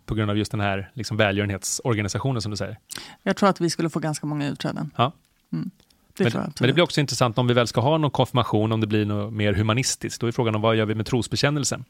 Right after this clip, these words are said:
Speaker 2: Mm. Den kommer ju, den måste ju skrivas om på något
Speaker 1: Precis.
Speaker 2: sätt.
Speaker 1: För att det, det, det här med gudsbeviset då, vi får väl för sakens skull tänka att Gud fortfarande kanske existerar då, men inte Jesus då.
Speaker 2: Mm.
Speaker 1: Så vi tror på Gud Fader allsmäktig. Det kan ju vara
Speaker 2: Precis.
Speaker 1: kvar.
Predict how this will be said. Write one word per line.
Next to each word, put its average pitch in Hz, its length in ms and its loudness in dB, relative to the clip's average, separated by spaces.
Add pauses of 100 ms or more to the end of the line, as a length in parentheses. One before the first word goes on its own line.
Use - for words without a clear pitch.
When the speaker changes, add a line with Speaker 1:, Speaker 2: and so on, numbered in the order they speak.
(100)
Speaker 2:
Mm. 180 300 4 (760)
Den 190 160 0
kommer 190 240 2
ju, 160 140 -2
den - 420 -6
måste 165 320 -4
ju 156 40 -6
skrivas - 340 -4
om 165 180 -4
på - 80 -14
något - 40 -2
Speaker 1:
Precis. 110 300 2
Speaker 2:
sätt. - 160 -14
Speaker 1:
För 131 80 4
att 123 60 0
det, 147 100 4
det, 143 180 -2
det 143 120 0
här 139 100 4
med 147 320 4
gudsbeviset 147 580 0
då, 107 100 2
vi 117 120 2
får 147 140 2
väl 135 180 2
för 135 200 2
sakens 120 300 2
skull 104 160 -2
tänka 107 200 0
att 101 60 0
Gud 113 260 2
fortfarande 110 320 -6
kanske 107 200 -6
existerar 110 480 -4
då, 98 60 -4
men 110 140 -4
inte 98 300 -6
Jesus 101 380 -4
då. 120 220 -12
Speaker 2:
Mm. 175 160 -2
Speaker 1:
Så 151 80 0
vi 117 80 4
tror 113 160 0
på 117 100 -4
Gud 107 220 2
Fader 101 240 0
allsmäktig. 104 720 -4 (380)
Det 131 100 4
kan 165 120 4
ju 117 60 2
vara 110 80 2
Speaker 2:
Precis. - 60 -6
Speaker 1:
kvar. 117 200 -8